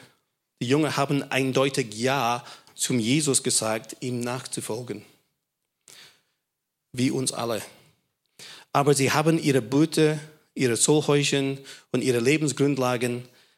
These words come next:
zurückgelassen. Sie wollen im Glauben leben und Jesus und seinem Wort vertrauen. Aber wie wir alle haben sie Bedürfnisse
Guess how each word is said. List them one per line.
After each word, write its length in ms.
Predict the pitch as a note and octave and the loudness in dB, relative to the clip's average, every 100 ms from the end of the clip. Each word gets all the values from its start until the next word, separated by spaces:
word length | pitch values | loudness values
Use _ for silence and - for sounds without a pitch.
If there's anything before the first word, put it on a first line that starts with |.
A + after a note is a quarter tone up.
| _ | _
zurückgelassen. 840 | - A#2+ C#3 - A#2+ G#2 G#2 A2+ F2+ - _ _ _ _ _ _ _ _ _ _ _ - | -2 0 0 0 -2 0 -2 -4 -10 -20 _ _ _ _ _ _ _ _ _ _ _ -4
Sie 200 | B2+ A#2 | -2 2
wollen 260 | C#3+ D#3+ | 4 4
im 140 | D3 B2+ | 2 0
Glauben 480 | A#2+ C3+ D#3 D#3 C#3+ | 2 2 2 2 2
leben 460 | D3 D3+ D3+ D3+ - - _ _ _ - | 2 0 -2 -6 -14 -20 _ _ _ -6
und 140 | B2 | -4
Jesus 420 | A2 C#3 C#3+ C3+ | 0 0 2 0
und 140 | - B2+ | 0 -2
seinem 320 | A#2+ A#2+ A2+ | -2 -2 0
Wort 200 | A#2+ B2 | 0 0
vertrauen. 560 | D3 - B2 B2+ G2+ - _ _ _ _ _ - | -4 -2 0 0 -4 -10 _ _ _ _ _ -2
Aber 340 | C3 C3 B2+ B2+ | 0 2 0 2
wie 180 | F3 | 2
wir 240 | D3+ D3 - | 4 4 4
alle 400 | D#3 D3+ D3+ F#3+ - - _ _ _ _ _ _ _ - | 2 4 2 0 -8 -20 _ _ _ _ _ _ _ -2
haben 280 | C#3 D3+ D#3+ | 0 2 2
sie 180 | D#3 | 2
Bedürfnisse 640 | C#3+ C#3 G#3 G#3 D#3+ - | 2 4 4 4 0 0